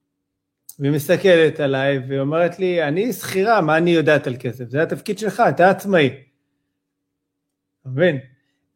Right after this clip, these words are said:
ואמרתי לה, "וואלה, נכון, אני עצמאי, סבבה, אתה תבין, בן, כאילו, אני עוסק מורשה, לא איזה עוסק, אה, פטור זעיר, כבר, אתה יודע, מכניס סכומי כסף, אה,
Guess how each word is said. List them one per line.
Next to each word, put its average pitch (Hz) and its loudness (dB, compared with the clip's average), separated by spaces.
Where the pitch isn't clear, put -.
ואמרתי 135 2
לה, 170 6
"וואלה, 180 4
נכון, 170 2
אני 147 0
עצמאי, 147 2
סבבה, 151 -2
אתה - -8
תבין, 160 -4
בן, 170 2
כאילו, 143 -4
אני 139 -2
עוסק 160 -4
מורשה, 143 -2
לא 175 4
איזה 196 4
עוסק, 160 0
אה, 156 2
פטור 160 0
זעיר, 143 2
כבר, 131 -2
אתה 127 -8
יודע, 185 2
מכניס 156 -6
סכומי 160 0
כסף, 190 2
אה, 156 4